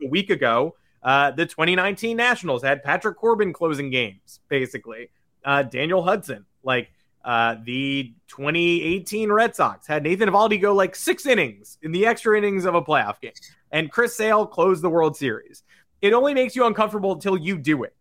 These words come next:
And obviously, other teams have succeeded in areas where the Yankees have failed many, many times. The Deivi Garcia, J-Happ flip-flop, like, if the Rays did that, it probably works.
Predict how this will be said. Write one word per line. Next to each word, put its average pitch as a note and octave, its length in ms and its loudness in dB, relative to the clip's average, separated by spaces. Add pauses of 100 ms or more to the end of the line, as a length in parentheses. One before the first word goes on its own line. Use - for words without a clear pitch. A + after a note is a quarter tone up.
(100)
And D#3+ 100 2
obviously, F#3 600 2
other E3+ 200 2
teams F3+ 360 -2
have D#3+ 120 0
succeeded G3 480 -4
in E3+ 100 0
areas E3+ 320 2
where E3 100 -2
the D3 60 -2
Yankees D3+ 220 -4
have C3 120 -4
failed E3+ 360 2
many, C4 220 2
many D#3 200 0
times. A#2 440 -2 (420)
The D#3+ 80 0
Deivi E3+ 320 2
Garcia, F3+ 600 2
J-Happ F#3 520 -2
flip-flop, D#3+ 540 -2
like, C3+ 160 -2
if C3+ 100 -8
the B2 100 -12
Rays E3 340 -2
did G#3+ 180 -4
that, A#3 320 0
it - 140 -14
probably C3 320 0
works. C4 360 0